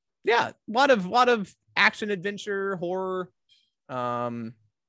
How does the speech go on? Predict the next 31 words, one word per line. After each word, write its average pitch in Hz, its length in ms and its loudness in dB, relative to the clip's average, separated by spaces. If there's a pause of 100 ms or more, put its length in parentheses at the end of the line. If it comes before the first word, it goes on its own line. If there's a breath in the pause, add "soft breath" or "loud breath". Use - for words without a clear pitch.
(460)
and 127 140 0
then, 147 120 6
yeah, 151 200 6
a 117 40 2
lot 131 200 6
of, 135 120 4
uh, 135 100 6
simulators. 117 580 -8 (160)
So 117 320 -6 (300 soft breath)
this 185 140 2
company 226 360 6
came 214 180 2
out 202 100 6
of 190 60 0
nowhere, 220 360 4 (500)
but 147 100 -2
they're, 202 160 4
yeah, 196 220 2
they're 196 140 2
just 214 180 -10
the 180 80 -2
publisher, 175 520 -4
so - 100 -16
they're 147 140 -6
throwing 151 300 -6
their 131 80 -6
name 123 280 -6
on 113 80 -6
all 117 160 -4
these 139 160 -6
games. 156 380 -10